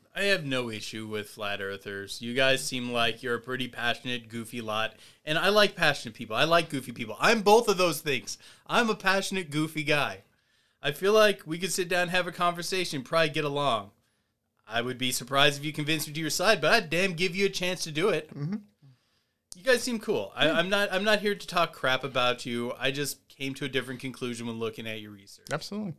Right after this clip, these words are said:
Speaker 2: Do you wanna play a fun game?
Speaker 1: Yes.
Speaker 2: I came up with a fun game. A lot of people liked our, uh, our gi-, uh, what was it, Name of a Giant or Flemish Beer. So I've got a, I've got a fun game for this. Flat earther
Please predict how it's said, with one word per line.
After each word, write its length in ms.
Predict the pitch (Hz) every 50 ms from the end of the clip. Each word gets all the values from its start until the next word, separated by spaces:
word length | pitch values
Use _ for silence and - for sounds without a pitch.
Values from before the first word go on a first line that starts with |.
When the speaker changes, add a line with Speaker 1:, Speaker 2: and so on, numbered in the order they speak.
| _ _ -
Speaker 2:
Do 40 | 131
you 140 | 135 127 - - - - - - -
wanna 100 | 143 147
play 120 | 160 160
a 20 | 151
fun 200 | - 160 156 143
game? 300 | 135 135 139 165 185 - _ _ _ _ _ 127
Speaker 1:
Yes. 400 | 139 170 196 165 - - - -
Speaker 2:
I 120 | - 120 123
came 240 | 120 - 143 127 127
up 80 | 123
with 100 | 123 120
a 40 | 117
fun 340 | - - 139 123 120 117 110
game. 240 | 113 113 113 139 165 - - - - -
A 60 | 113
lot 160 | 120 131 131
of 40 | 127
people 220 | - 147 127 123
liked 300 | 117 113 117 117 113 -
our, 360 | 120 107 104 104 104 104 101 101
uh, 320 | 101 101 98 98 101 - -
our 300 | 123 107 107 104 101 101
gi-, 300 | 92 98 - 110 104 113
uh, 460 | 107 113 117 - 117 110 104 104 101
what 120 | 98 107 110
was 80 | 110
it, 100 | 101 104
Name 180 | 110 117 117 123
of 120 | 120 110
a 40 | 107
Giant 480 | 101 98 98 104 104 107 107 107 107 - -
or 340 | 110 107 104 104 107 104 101
Flemish 280 | - 120 117 104 98
Beer. 240 | 98 - 127 123 107
So 160 | 104 - 131
I've 80 | 123 123
got 120 | 131 131
a, 140 | 123 110 104 - - - _ _ _ _ _ _ _ _ -
I've 100 | - 117
got 120 | 127 131 123
a 60 | 117
fun 540 | - - - - 131 127 123 123 123 123 110
game 240 | 117 113 113 117
for 160 | 117 - 113 104
this. 300 | 110 127 - - - - _ _ _ _ _ _ _ _ _ _
Flat 520 | _ - - - - - 131 143 180 220 240
earther 440 | - 180 165 - 185 185 202 214